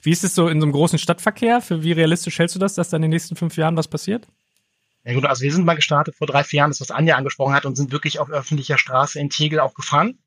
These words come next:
Speaker 2: Das hat ganz gut funktioniert, aber noch nicht autonom. Also es war maximal hochautomatisiert. Das heißt, wir hatten damals auch so einen Hype-Cycle und dachten so, „Jetzt kommt es“, und mussten lernen, dass die Technologie noch nicht so weit ist. Ich glaube, dass es jetzt einen Riesensprung gegeben hat und persönlich,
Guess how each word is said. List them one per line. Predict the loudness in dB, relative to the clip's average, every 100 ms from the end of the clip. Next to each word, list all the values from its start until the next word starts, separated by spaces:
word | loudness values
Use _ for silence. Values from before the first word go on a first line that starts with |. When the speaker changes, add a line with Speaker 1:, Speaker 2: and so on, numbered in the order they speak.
| -6
Speaker 2:
Das | 0
hat | 0 2
ganz | -2 -4
gut | -8
funktioniert, | -4 -2 0 0 -2 _ _ _ _
aber | -2 0
noch | 0
nicht | 0 0 0
autonom. | 0 0 0 0 -2 -4
Also | -2 -2
es | 2
war | 2 2
maximal | 0 -2 -2 0 2 0
hochautomatisiert. | -2 -2 -4 -2 -6 -6 -6 -6 -6
Das | -4
heißt, | -2 -2 -6 _ _ _ _
wir | -2
hatten | 0 2
damals | 2 0 0
auch | 0
so | 0
einen | -2 2
Hype-Cycle | 0 0 0 0 0
und | -2 0
dachten | -2 -6 -2
so, |
„Jetzt | 0 0 0
kommt | -2 0
es“, | -4 -4
und | -4 -2
mussten | -2 -2 0
lernen, | 2 2 0
dass | -8
die | -6
Technologie | -6 -4 -2 0
noch | -2
nicht | -2
so | -4
weit | -2 -4
ist. | -6 -18 _ _ _
Ich | -8 0
glaube, | 2 2
dass | -4
es | -6 -2
jetzt | -2 -2
einen |
Riesensprung | -2 0 -2 0 -2
gegeben | 0 0 2 2
hat | 0 -4
und | -8
persönlich, | -2 -2 2 2 2